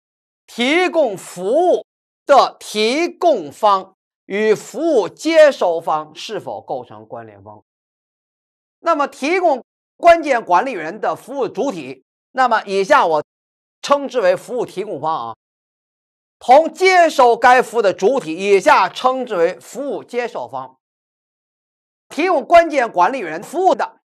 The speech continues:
那服务提供方与服务接受方之间是否构成关联方？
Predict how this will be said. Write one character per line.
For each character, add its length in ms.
那 160
服 240
务 120
提 180
供 180
方 280
与 160
服 300
务 120
接 300
受 160
方 200
之 240
间 200
是 200
否 200
构 280
成 220
关 220
联 240
方？ 320